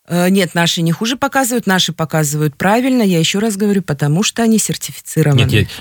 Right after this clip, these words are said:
Speaker 2: нет, я имею в виду
Speaker 1: А,
Speaker 2: по качеству.
Speaker 1: хуже по качеству?
Speaker 2: <laughs> Да.
Speaker 1: Нет, по-разному бывает, что, э,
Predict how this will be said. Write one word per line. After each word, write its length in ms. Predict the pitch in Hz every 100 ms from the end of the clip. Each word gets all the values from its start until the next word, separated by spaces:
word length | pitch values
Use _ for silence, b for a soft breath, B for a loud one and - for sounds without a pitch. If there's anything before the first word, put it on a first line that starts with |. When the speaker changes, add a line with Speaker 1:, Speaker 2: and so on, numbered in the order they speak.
| B
Speaker 2:
нет, 160 | 104
я 100 | 101
имею 180 | 95 98
в 40 | 98
виду 200 | 90 - -
Speaker 1:
А, 220 | 254 196
Speaker 2:
по 60 | -
качеству. 260 | - 277
Speaker 1:
хуже 100 | 285
по 160 | 240 -
качеству? 440 | 330 381 - 196
Speaker 2:
<laughs> 40 | 113
Да. 180 | 104 101
Speaker 1:
Нет, 220 | 277 190
по-разному 560 | - 359 285 294 294 240
бывает, 480 | 190 156 143 131 -
что, 560 | - - 175 170 165 147
э, 300 | 147 139